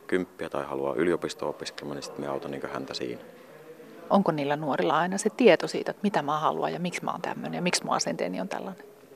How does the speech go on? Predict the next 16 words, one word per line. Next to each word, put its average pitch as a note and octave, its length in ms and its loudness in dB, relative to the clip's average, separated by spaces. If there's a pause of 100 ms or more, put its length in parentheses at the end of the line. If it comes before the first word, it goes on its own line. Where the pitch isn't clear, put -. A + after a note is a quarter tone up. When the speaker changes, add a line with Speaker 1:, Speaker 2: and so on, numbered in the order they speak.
(560)
Speaker 2:
Vai F#3 80 6
tuleeko A3+ 260 12
mykkyyttä A3 680 8
koskaan - 400 2
vastaan? - 380 -4 (760)
Speaker 1:
Tulee E2+ 240 4
kaikkea. C2 600 -2 (320)
Tulee D#2+ 180 0
kaikkea D2 340 0
siltä C2+ 300 -4
väliltä, C2+ 300 -4
että - 160 -4
on C#2+ 120 -2
tosi D2 180 -4
määrätietoisia D2 840 0
nuoria, C#2 480 -2